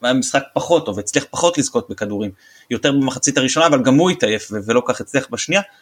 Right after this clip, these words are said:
ואני חושב שהוא גם באיזה שלב היה מאוד מאוד, בין אם זה נכון ובין אם לא, הוא היה מאוד מתוסכל מהשופט. עזוב, אני לא אומר אם השופט צדק, אם השופט טעה, אין לי ביקורת על השיבוט, אני אומר שפיירו היה מתוסכל מהשופט, אני חושב שגם ה-, ה-, כשהוא קיבל מכה בראש,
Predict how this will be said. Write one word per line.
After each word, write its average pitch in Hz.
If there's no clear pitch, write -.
ואני 139
חושב 143
שהוא 147
גם 120
באיזה 127
שלב 127
היה 123
מאוד 131
מאוד, 139
בין 160
אם 175
זה 131
נכון 147
ובין 139
אם 139
לא, 156
הוא 139
היה 135
מאוד 139
מתוסכל 131
מהשופט. -
עזוב, 247
אני 185
לא 214
אומר 240
אם 208
השופט 165
צדק, 165
אם 143
השופט 151
טעה, 165
אין 156
לי 170
ביקורת 151
על 123
השיבוט, 214
אני -
אומר 240
שפיירו 240
היה 151
מתוסכל 165
מהשופט, 143
אני -
חושב 180
שגם 160
ה-, 190
ה-, 117
כשהוא -
קיבל 131
מכה 151
בראש, 147